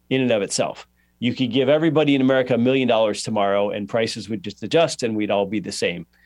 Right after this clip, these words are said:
because there wouldn't be any more goods or services as a result. But the problem is, is that we can get away with this as long as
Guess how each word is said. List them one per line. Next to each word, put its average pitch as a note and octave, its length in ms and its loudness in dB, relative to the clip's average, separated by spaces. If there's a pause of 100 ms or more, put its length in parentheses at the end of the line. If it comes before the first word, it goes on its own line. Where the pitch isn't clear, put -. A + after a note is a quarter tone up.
(140)
because A2 260 -4
there A2+ 100 0
wouldn't A#2 300 -2
be A#2 240 -2
any G#2+ 160 -2
more G2+ 220 -2
goods G2 240 -6
or G2 60 -6
services G#2 440 -6
as F2+ 60 -14
a E2+ 40 -10
result. F2+ 400 -6 (520)
But C3+ 340 2 (400)
the C#3+ 160 0
problem F#3 500 2
is, A2 320 0
is A2 340 -6
that G#2+ 280 0 (240)
we C3+ 180 0
can E3+ 140 -2
get E3 140 4
away E3 220 4
with D#3+ 180 0
this A#2+ 420 0
as B2 180 0
long B2+ 540 0
as A2+ 480 -2